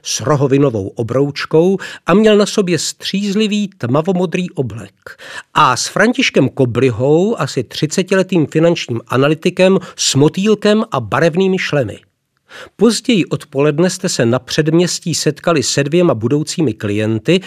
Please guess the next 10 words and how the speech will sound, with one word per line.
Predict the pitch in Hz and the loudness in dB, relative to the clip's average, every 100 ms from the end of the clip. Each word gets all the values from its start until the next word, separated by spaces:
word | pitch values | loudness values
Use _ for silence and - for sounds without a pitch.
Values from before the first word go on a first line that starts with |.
| - - | -8 -4
kteří | 214 185 185 | -2 0 -2
zrovna | 113 135 185 226 202 | 0 2 2 0 0
v | |
této | - 180 160 | 0 0 0
poměrně | - 143 147 151 127 104 | 0 0 2 2 2 -2
schátralé | - - 143 160 - 175 110 | -4 0 0 0 -2 -2 -2
oblasti | 98 107 107 123 - - 190 - - | -4 -4 -4 -4 -6 -2 -2 -4 -10
založili | 113 131 185 185 220 208 | -4 0 0 2 2 2
novou | 208 220 | 0 -2
firmu. | - 151 104 92 | -2 -2 -2 -6